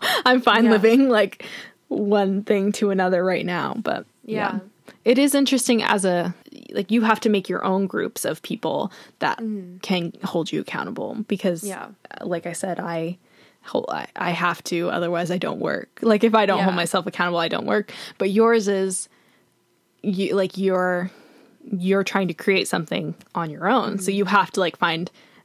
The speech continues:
Speaker 1: an external group of people to be like, "Hey, how's it going?" 'Cause it's hard
Speaker 2: Yes.
Speaker 1: to, for your one person to be like,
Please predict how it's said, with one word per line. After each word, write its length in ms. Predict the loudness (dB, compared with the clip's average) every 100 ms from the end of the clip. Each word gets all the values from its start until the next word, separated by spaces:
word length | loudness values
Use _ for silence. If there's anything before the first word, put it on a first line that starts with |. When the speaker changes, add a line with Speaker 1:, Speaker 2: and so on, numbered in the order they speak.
| _
Speaker 1:
an 80 | -10
external 520 | -8 -6 2 2 2
group 220 | 0 -6 -6
of 100 | -4
people 280 | -4 -2
to 80 | -4
be 120 | -2
like, 280 | -2 -4 -8 _
"Hey, 180 | -4 0
how's 240 | 2 2 2
it 80 |
going?" 420 | 2 2 0 -4 -4
'Cause 220 | -2 -2
it's 140 | 0
hard 280 | 4 4 2
Speaker 2:
Yes. 360 | -2 -12 -20 -20 _ _ 0
Speaker 1:
to, 160 | 0 0 _ _ _ -20 -6
for 180 | 0 2
your 160 | 0
one 300 | -2 -2 0
person 340 | 0 -2 -2 -2
to 60 |
be 120 | -2
like, 340 | 0 -2 -4